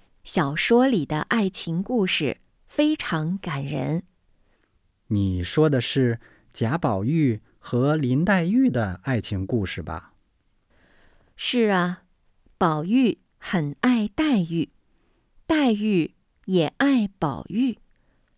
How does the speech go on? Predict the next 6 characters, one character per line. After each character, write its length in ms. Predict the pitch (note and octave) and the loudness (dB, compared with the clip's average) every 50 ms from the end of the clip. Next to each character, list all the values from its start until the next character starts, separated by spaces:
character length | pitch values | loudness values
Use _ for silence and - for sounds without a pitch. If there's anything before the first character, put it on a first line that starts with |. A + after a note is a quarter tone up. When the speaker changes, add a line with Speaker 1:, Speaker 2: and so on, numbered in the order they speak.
| _ _ _ _ | _ _ _ _
Speaker 1:
可 180 | - - F3 F3 | -4 -2 -2 -2
是 380 | - - A#3 A3+ G3+ G3 G3 - _ _ _ _ _ _ - | 0 0 0 0 0 -2 -4 -8 _ _ _ _ _ _ -8
他 220 | - - C#4 C#4+ | -4 -2 -2 -2
家 320 | C#4+ - - D#4+ D#4+ F4 G4 | -2 -2 -4 -2 -2 -2 0
里 180 | F4 A#3 E3 | 0 0 0
人 380 | D#3 D#3 D#3 D3+ D3+ D3+ E3 | 0 -2 -4 -4 -4 -4 -6